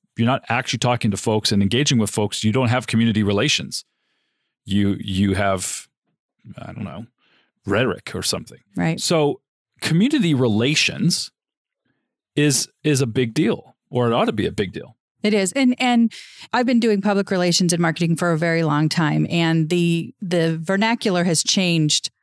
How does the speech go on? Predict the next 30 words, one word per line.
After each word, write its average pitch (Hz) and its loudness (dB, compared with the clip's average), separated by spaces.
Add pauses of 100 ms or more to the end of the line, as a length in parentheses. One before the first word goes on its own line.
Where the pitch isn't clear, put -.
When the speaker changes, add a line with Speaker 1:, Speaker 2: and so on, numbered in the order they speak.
(220)
Speaker 2:
over 170 0
time, 147 0
right? 156 0
So, - 0
in, 175 2
and 170 0
the, 196 0
the 185 -4
bottom 226 0
line 190 0
is 160 0
basically 165 0
the 151 0
same, 151 2
but 156 0
we, 170 2
what 175 -2
we 185 0
might 180 2
have 175 -4
called 165 -2
com-, 175 0
you 185 0
know, 151 2 (260)
volunteerism 175 0 (480)
became 170 0 (520)
community 185 2
relations, 165 2 (220)
became, 175 0 (500)
so, 208 0